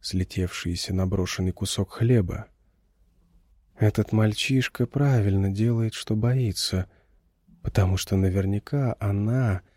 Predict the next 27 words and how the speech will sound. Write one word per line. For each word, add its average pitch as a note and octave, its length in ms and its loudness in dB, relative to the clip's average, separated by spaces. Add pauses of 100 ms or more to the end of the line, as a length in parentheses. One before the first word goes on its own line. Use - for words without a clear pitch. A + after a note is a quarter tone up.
(260)
или F#2+ 260 2
те, A#2+ 340 -2
на F#2+ 140 0
кого G2 460 -2
она G2 300 -2
работает — F2+ 800 -4 (640)
не A#2 160 2
позволит A#2 720 0
мне G2 280 2
остаться - 560 -6
в G2+ 80 -4
живых». G#2 800 -2 (1300)
Он G2 180 4
снова G2+ 380 4
посмотрел G2+ 560 0
на G#2+ 160 2
мальчика, G2+ 720 0 (440)
стоящего F#2+ 720 0
с - 140 -4
отцом F#2+ 340 0
на F#2+ 100 0
причале G#2+ 760 0
и A#2 80 -4
щурящегося G#2 1080 0 (380)
на G2 160 2
что-то - 360 0
наверху, G#2+ 800 2